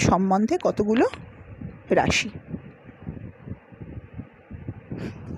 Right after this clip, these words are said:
দেখা যায় সব সময় কিন্তু তড়িৎচুম্বকীয়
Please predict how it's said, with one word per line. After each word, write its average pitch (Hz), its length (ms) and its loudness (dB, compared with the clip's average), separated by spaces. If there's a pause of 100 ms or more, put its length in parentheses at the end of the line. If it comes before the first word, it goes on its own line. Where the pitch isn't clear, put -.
(4000)
দেখা 262 300 2
যায় 302 160 8 (100)
সব - 120 6 (140)
সময় 302 300 6 (560)
কিন্তু 302 280 6 (640)
তড়িৎচুম্বকীয় 370 960 6